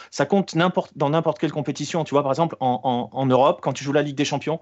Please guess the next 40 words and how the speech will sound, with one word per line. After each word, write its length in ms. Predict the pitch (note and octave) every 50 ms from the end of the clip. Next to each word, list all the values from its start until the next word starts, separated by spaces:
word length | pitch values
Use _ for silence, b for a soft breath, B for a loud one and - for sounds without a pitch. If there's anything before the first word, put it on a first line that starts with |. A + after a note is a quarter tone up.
| B B B B B
quand 120 | B C#3 C3
tu 120 | - D#3 D3+
tombes 160 | F3+ F#3 F#3+
sur 140 | F#3 - D#3
le 60 | C#3+
Real 180 | C#3 C#3 C3+
Madrid, 320 | C3+ C3 B2 C3+ D3+ D#3+ F3
même 200 | D3+ - F#3+ G#3
quand 200 | G#3 G3 F3 -
il 80 | E3
est 60 | D#3+ D3+
pas, 340 | - C#3 D3 D3+ D3 C#3+
euh, 180 | A#2+ A2+ A#2 A#2+
le 200 | B2 B2 C#3 D3+
grand 240 | D#3 C3+ - C#3+ D3+
Real 200 | C#3+ C#3+ C3+ C3+
Madrid, 340 | C3 C3 B2+ C3+ C3+ D#3 F3 B B B B B
tu 100 | - D3+
sais 220 | - - F#3 E3+
que 80 | E3+ -
c'est 80 | -
compliqué. 360 | - C3+ B2+ - B2 - - - B B B B B B B
Les 80 | C#3
Mexicains, 420 | C#3 D3 C#3 - D3 C#3 F#3 F3+ F3+
ils 140 | D#3 C3+ D3
ont 100 | D3 D3+
aussi 220 | C#3 - - F#3+
une 100 | E3+ C#3
culture 320 | - - B2+ - - B2+
continentale. 480 | - C3 B2 - C3 B2+ C3 D3 C3+ A#2 B B B B B
Quand 180 | - B2+ -
ils 60 | - C#3
vont 140 | C#3+ C#3
en 60 | C#3+ C#3
Amérique 280 | C3 C3+ C3 C3 B2+
du 100 | B2 C3+
Sud 180 | C3+ - D3+ C3+
jouer 100 | B2 A#2+
la 80 | A2+
Libertadores, 680 | A2+ A#2+ A2+ B2 - - B2 A#2 A#2 A#2 C#3+ D#3+ - -